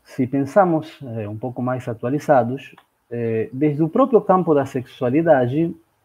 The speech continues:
a psicanálise não é entendida como muito subversiva, mas bem tudo o contrário, nos coloca numa posição bastante conservadora ou, eh, reacionária.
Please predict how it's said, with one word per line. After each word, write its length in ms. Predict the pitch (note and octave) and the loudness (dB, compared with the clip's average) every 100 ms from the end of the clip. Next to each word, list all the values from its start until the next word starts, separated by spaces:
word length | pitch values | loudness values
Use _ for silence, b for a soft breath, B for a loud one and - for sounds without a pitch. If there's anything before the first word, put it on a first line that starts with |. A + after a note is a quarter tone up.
| - | -4
a 120 | B2 | -4
psicanálise 760 | - - - E3 E3+ F3 F#3 | -4 -8 -2 2 2 0 0
não 300 | F3 F3 F#3 | 0 2 4
é 180 | F#3+ F3+ | 4 4
entendida 720 | C#3 A#2 A#2+ A#2+ A2 A#2 B2 D3 | 2 -2 -4 -6 -4 -2 0 0
como 280 | D3+ G#2+ G2+ | -2 -8 -6
muito 300 | G2+ A2+ G#2 | -6 -8 -10
subversiva, 760 | G2 F2+ F#2 - A#2+ E2 D2+ _ _ _ _ | -12 -12 -6 0 0 0 -12 _ _ _ _
mas 240 | D3+ D3 | -6 -6
bem 260 | C#3 E3+ F3+ | -2 0 0
tudo 320 | F3 F3+ F3 | -2 -2 0
o 80 | D3+ | 0
contrário, 680 | C3 B2+ F3+ C3+ G#2+ C3 F3 _ _ _ _ _ _ _ - | -2 -2 2 4 4 0 -2 _ _ _ _ _ _ _ -4
nos 180 | D3 A#2+ | -4 2
coloca 380 | E3+ D#3+ E3 | 4 4 4
numa 340 | E3+ C#3+ C#3+ C#3 | 2 2 2 0
posição 420 | C#3 A2 - D#3 | -2 -8 -4 -2
bastante 640 | C3 A#2 - D3 D3+ - | -2 -6 -6 -4 -6 -10
conservadora 1080 | D3 C3+ A#2 G#2+ A#2 A#2+ C3+ C#3 D3 D3 D#3 | -8 -6 -6 -6 -6 -2 0 2 4 6 4
ou, 440 | - B2 C3+ D3 - | 2 0 0 -2 -6
eh, 380 | A2+ G#2 G#2+ G2+ | -8 -8 -8 -8
reacionária. 840 | G#2 A2+ A2 B2+ E3 C3+ G2 E2+ | -4 -4 -4 -2 2 2 0 -4